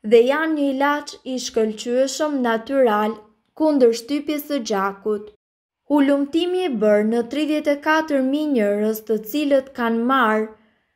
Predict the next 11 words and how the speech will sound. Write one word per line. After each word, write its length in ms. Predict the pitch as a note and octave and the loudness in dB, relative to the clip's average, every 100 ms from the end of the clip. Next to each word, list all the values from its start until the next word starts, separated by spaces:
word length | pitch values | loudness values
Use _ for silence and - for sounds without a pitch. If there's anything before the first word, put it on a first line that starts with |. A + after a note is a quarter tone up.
| _ _ _ - | _ _ _ -2
këtë 320 | A3 G#3+ E4 E4 A3 | 0 2 0 0 0
bashkim, 680 | A#3 A3+ - - D4 A#3+ A#3 - _ | 0 0 -2 -4 0 0 -2 -8 _
kanë 440 | C#4 C#4+ D#4+ D#4+ | -2 0 2 2
rrezik 500 | C#4+ C4 B3+ C#4 C#4+ | 4 4 4 -2 -4
më 220 | C4+ C#4 C#4+ | -2 -2 -2
të 140 | D4 B3+ | 0 2
ulët 460 | G3+ G3+ A3 A3 A3+ | 2 2 0 -2 -2
të 100 | A3+ | -2
sëmuren 680 | A3+ C#4+ C4 A3 A3 A3+ A#3 | 0 0 0 0 2 0 -2
nga 160 | G#3+ | -2
hipertensioni. 1300 | G#3 C4+ D4 C#4 C4 C#4 C4+ C4 A3 G3 G3 G3+ G#3 | -2 -2 -2 -2 -2 -2 -6 -6 -6 -4 -4 -4 -4